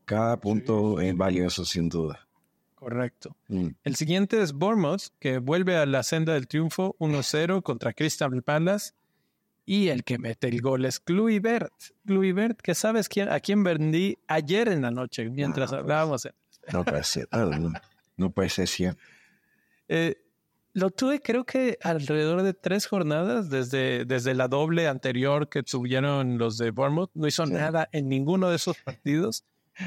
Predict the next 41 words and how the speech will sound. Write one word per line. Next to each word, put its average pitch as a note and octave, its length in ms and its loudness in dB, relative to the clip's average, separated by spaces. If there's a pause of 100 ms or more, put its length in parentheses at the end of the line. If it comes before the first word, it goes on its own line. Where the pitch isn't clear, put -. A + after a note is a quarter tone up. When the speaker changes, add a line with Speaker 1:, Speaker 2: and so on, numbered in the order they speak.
Speaker 2:
Yo D3+ 100 0
dije, D#3+ 200 0
"Bueno, E3+ 300 2
estuvo F3 320 0
bien E3 220 2
como D#3+ 200 0
experimento, C#3+ 680 -2
no C#3 140 0
era C3 220 2
algo B2+ 280 2
así A2 180 -4
como C3+ 220 -2
que B2 100 -4
te-, A#2 200 0 (160)
tan B2 200 0
de B2+ 120 2
largo C3 340 0
plazo, D3 400 -2
etcétera". D#3+ 580 -2 (500)
Y E3 420 0 (100)
tenía C#3+ 320 2
ganas D3 300 2
de C3+ 100 0
tener B2 300 0
a B2 40 0
alguien B2+ 260 0
de A2+ 100 -4
Liverpool C3 560 0
y A2 80 2
dije, A2 240 -6
"Bueno, A#2 220 -14
aquí - 220 -2
está B2+ 200 0
el B2 120 0
cambio B2+ 320 2
perfecto". - 480 -6 (280)
Speaker 1:
Sí. - 320 -2
Speaker 2:
Lo C3+ 80 2
vendo A#3 240 2
y G3+ 60 0
pum. B2 320 -4